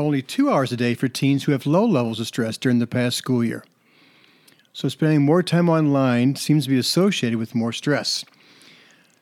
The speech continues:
About half of teens who have high stress say they watch television or movies for more than two hours a day. That compares to only twenty percent of teens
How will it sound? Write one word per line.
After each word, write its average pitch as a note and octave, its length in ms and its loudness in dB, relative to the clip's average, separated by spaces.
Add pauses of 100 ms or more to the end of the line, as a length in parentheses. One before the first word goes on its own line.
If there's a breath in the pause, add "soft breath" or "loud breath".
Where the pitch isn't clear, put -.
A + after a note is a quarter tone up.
(140)
About C#3 240 0
half G#3+ 300 2
of A#3+ 120 0
teens F#3 360 4
who F3 80 4
have C3+ 140 4
high D3+ 240 2
stress A2 540 -2 (920 soft breath)
say - 200 2
they D3 160 4
watch C3+ 320 2
television F#3+ 560 4
or E3 80 6
movies D3 400 4
for - 100 -2
more C#3 200 4
than B2+ 100 2
two E3+ 240 2
hours D#3 220 2
a D3+ 40 2
day. A#2 320 -2 (360 loud breath)
That D#3+ 180 0
compares G3 460 2
to E3+ 80 0
only D3+ 180 4
twenty B3 420 0
percent B2 540 -2 (260 loud breath)
of C3 160 -6
teens D3 400 2